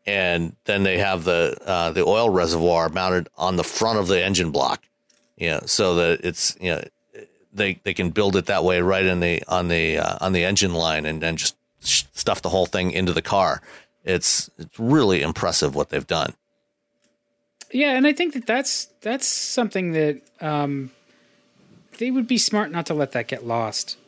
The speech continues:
Speaker 2: about all the hard work
Speaker 1: Oh, and, and I'm, I'm
Speaker 2: and
Speaker 1: sure
Speaker 2: clever
Speaker 1: that,
Speaker 2: engineering.
Speaker 1: that, I'm sure they're gonna be talking a lot more about that. You know, and another example, you know, because that engine is mounted so low, they, um, you know, the output sha-, you know, the,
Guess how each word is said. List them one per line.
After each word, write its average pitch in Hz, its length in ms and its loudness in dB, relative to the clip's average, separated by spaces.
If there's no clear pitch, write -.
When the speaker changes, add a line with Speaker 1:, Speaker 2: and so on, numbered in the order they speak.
Speaker 2:
about 147 260 -2
all 180 280 2
the 175 120 0
hard 175 380 -2
work 160 100 2
Speaker 1:
Oh, 104 300 4
and, 107 240 -2
and 131 140 2
I'm, 143 140 4
I'm 127 140 0
Speaker 2:
and 123 80 2
Speaker 1:
sure 139 220 4
Speaker 2:
clever 127 280 2
Speaker 1:
that, 127 80 -2
Speaker 2:
engineering. 117 420 -4
Speaker 1:
that, 110 120 0
I'm 120 80 2
sure 143 200 4
they're 127 100 4
gonna 120 120 2
be 110 100 2
talking 101 360 0
a 87 60 4
lot 95 180 4
more 95 240 4
about 82 280 2
that. 73 260 0
You 95 100 -2
know, 87 120 2
and 107 80 4
another 123 320 4
example, 95 520 0
you 104 100 0
know, - 100 -2
because 120 260 0
that 117 160 2
engine 110 260 4
is 90 140 2
mounted 95 260 0
so 92 200 2
low, 92 420 2
they, 101 540 0
um, 87 500 0
you 92 120 -4
know, 80 120 -2
the 104 120 0
output 127 360 2
sha-, - 280 2
you 101 80 0
know, 82 160 0
the, 87 200 -2